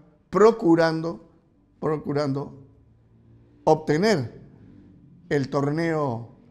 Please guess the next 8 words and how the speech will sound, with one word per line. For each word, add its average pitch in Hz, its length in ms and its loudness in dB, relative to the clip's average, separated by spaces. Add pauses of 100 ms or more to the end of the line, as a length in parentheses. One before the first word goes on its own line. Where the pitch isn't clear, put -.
(280)
el 135 140 -6
acumulado, 180 560 4
digamos 147 300 -6
así, 175 340 -6 (720)
para 143 180 -2
poder 156 300 -2
después 156 400 -4
definir 156 760 -6